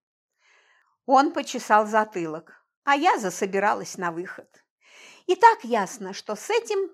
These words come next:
человеком говорить не о чем. Он не тот. «О, Кристинка!» Корней Леонидович радостно вскинул руки. Я остановилась. «Из молочного, что ли?»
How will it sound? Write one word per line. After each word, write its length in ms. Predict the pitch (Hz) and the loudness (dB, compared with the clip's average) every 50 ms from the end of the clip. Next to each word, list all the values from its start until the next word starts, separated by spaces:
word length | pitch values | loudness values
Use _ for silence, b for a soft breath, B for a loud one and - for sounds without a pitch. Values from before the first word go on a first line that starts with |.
| _ - | _ -8
человеком 640 | - 370 370 370 359 359 359 359 - 277 294 277 | -2 0 2 2 2 2 0 -2 -4 -8 -6 -4
говорить 500 | 247 226 214 220 214 220 254 269 269 - | -2 -2 0 0 0 -2 -4 -10 -12 -12
не 160 | 214 202 202 190 | -8 -6 -4 -4
о 120 | 180 185 | -4 -6
чем. 320 | 180 - - 180 185 180 _ _ _ _ _ b b b b b b b | -8 -12 -14 -14 -16 -18 _ _ _ _ _ b b b b b b b
Он 260 | b 370 415 370 285 233 | b 2 2 2 2 -2
не 120 | 208 190 | -4 -6
тот. 380 | - - 190 185 185 - - - _ _ _ _ _ _ _ _ _ _ _ _ _ _ _ _ _ _ _ _ _ _ _ _ _ _ _ _ _ B B B B B B B B B B B | -6 -6 -6 -6 -8 -10 -18 -20 _ _ _ _ _ _ _ _ _ _ _ _ _ _ _ _ _ _ _ _ _ _ _ _ _ _ _ _ _ B B B B B B B B B B B
«О, 480 | 359 403 427 440 440 381 311 262 226 226 | 8 10 10 10 10 10 8 6 4 0
Кристинка!» 1120 | - - 349 349 392 - - - 392 415 453 427 392 349 294 285 - 214 180 165 170 - _ _ _ _ _ _ _ _ _ _ _ - | -4 -4 -4 -4 -4 -4 -4 -2 0 0 2 0 0 -2 -2 -4 -6 -8 -10 -10 -12 -20 _ _ _ _ _ _ _ _ _ _ _ 2
Корней 400 | 285 277 269 262 269 247 233 226 | 2 2 2 2 0 -2 0 0
Леонидович 640 | 233 233 226 226 233 233 208 196 196 208 208 - - | 2 2 2 2 0 -2 -4 -4 -4 -4 -6 -6 0
радостно 560 | - 277 254 196 190 185 196 - 208 208 208 | 4 6 6 6 6 2 -4 -6 -6 -8 -8
вскинул 500 | - - - - 262 254 208 190 202 208 | -8 -8 -10 -8 -6 -6 -4 -4 -4 -2
руки. 440 | 214 214 196 - - - - 175 - _ _ _ _ _ - | -2 -2 -4 -6 -8 -12 -20 -20 -20 _ _ _ _ _ -8
Я 200 | 190 185 165 180 | -4 -2 -2 -2
остановилась. 920 | 190 - - 247 247 262 269 269 226 190 175 175 175 175 - - - _ _ _ _ _ B B B B B B B B | -2 -2 -4 -2 0 0 0 0 -2 -4 -8 -8 -10 -12 -14 -18 -20 _ _ _ _ _ B B B B B B B B
«Из 160 | 339 339 339 | -2 4 8
молочного, 640 | 403 427 427 440 466 453 440 - - 294 294 269 247 | 8 10 10 10 8 8 6 2 -2 0 0 0 0
что 280 | - - - 254 233 | -2 -4 -4 -4 -4
ли?» 300 | 190 165 156 - - 165 | -4 -4 -8 -12 -16 -20